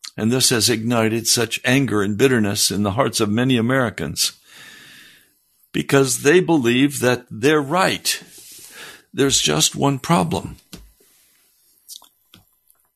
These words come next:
Abortion is the taking of a human life.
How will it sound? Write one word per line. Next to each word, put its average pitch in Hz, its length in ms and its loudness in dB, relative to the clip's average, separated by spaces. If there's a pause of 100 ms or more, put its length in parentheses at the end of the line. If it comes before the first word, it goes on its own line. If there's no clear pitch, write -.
Abortion 139 880 0
is 110 280 0
the 110 120 0
taking 147 560 0
of 110 140 -2
a 113 40 0
human 135 420 0
life. - 600 -4